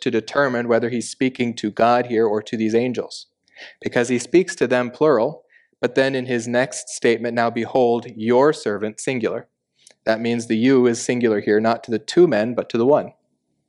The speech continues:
"Your servant has found favor in your sight," singular, and "your," or you, singular, "have magnified your," singular, "loving kindness,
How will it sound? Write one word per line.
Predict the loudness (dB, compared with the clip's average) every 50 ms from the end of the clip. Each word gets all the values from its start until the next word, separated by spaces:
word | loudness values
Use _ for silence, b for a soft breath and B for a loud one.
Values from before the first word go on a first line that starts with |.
| _ _ B B B B B
"Your | 4 6 6 6 6
servant | 4 2 2 2 2 0 0 -2
has | -2 -2
found | 0 0 0 0 0 0
favor | 2 2 2 2 2 0
in | 0 0 -2 -4 -2
your | 0 4 4 6 6 4
sight," | 2 0 0 0 2 2 0 -2 -4
singular, | -6 -4 -4 -2 0 0 2 2 2 2
and | 0 0 -2 -4 -6
"your," | -8 -4 0 4 4 6 6 4 4 2 0 -2 -4
or | -2 -2 -2
you, | -2 -2 0 2 4 4 4 2
singular, | 0 -2 -4 -4 0 0 2 2 2
"have | 2 0 -2 -2
magnified | -2 -2 0 0 0 -2 -6 -4 0 2 2 2 2 -2 b b b b b b _
your," | 0 2 4 6 6 6 4 4 0
singular, | -2 -4 -6 -6 -2 0 0 2 2 2
"loving | 2 0 0 0 -2 -8
kindness, | -6 -6 -6 -6 -4 -6 -8 -10 -12 -14 -18 -18